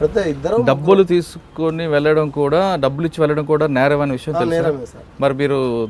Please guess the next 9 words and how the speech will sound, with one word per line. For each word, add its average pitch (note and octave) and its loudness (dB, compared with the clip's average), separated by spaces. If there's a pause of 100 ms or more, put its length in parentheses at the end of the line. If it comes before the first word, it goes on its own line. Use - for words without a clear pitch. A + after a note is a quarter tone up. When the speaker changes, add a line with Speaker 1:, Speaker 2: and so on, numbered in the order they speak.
Speaker 2:
ద-, G2 -4
దాన్ని B2+ -2
సమర్థిస్తున్నారు? C3+ -4
Speaker 1:
నేనేం G#3+ 4
సమర్థించలేదు F#3+ -2
సార్, D3+ -6 (440)
నాకైతే E3+ -2
అంతవరకే F3 -2
Speaker 2:
స-, E3 0